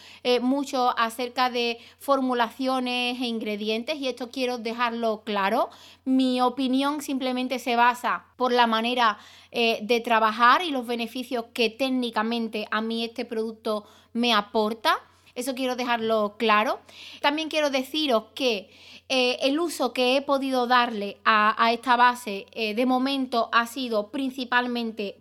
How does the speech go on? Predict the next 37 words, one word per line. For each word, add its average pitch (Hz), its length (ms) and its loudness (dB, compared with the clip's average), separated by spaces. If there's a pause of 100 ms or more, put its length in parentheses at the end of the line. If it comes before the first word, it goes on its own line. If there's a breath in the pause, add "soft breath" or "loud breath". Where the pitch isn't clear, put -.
personal. 220 580 0 (580 loud breath)
Ahora 247 500 4
en 233 140 -2
el 220 140 0
podcast 240 580 -4
os 226 140 -2
cuento 233 400 -4
un 214 160 -4
poco 226 340 -4
cómo 214 400 -2
ha 196 80 -4
sido 208 460 -6 (360 soft breath)
ese, 226 1200 -2 (340 loud breath)
eh, 196 500 0 (100)
e-, - 280 -2
ese 254 200 -2
proceso 240 680 -4
de 233 180 -2
trabajo 226 420 -2
con 214 420 -2
la 202 120 0
base. 233 420 -2 (160 loud breath)
Primero 269 300 -4
os 254 60 -4
voy 262 120 -2
a 254 120 0
poner 240 340 -2
un 277 160 0
poquito 254 320 0
en 233 60 -2
situación 240 680 -4
cómo 285 320 -4
llega 247 460 -4
a 233 120 -4
mí 226 300 -6
esta 220 320 -4
base. 196 400 -2